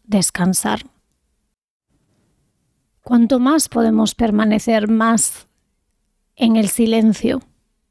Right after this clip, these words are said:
para escuchar para sentir, para ver, para entender.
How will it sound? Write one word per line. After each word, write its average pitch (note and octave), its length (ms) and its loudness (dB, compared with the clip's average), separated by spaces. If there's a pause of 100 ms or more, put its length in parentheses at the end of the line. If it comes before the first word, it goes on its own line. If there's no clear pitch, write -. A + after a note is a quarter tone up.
(1160)
para A3 200 0
escuchar - 880 -4 (1120)
para G#3+ 280 0
sentir, A3 640 2 (840)
para G3 260 0
ver, G3+ 340 0 (460)
para G#3 180 0
entender. G3+ 540 0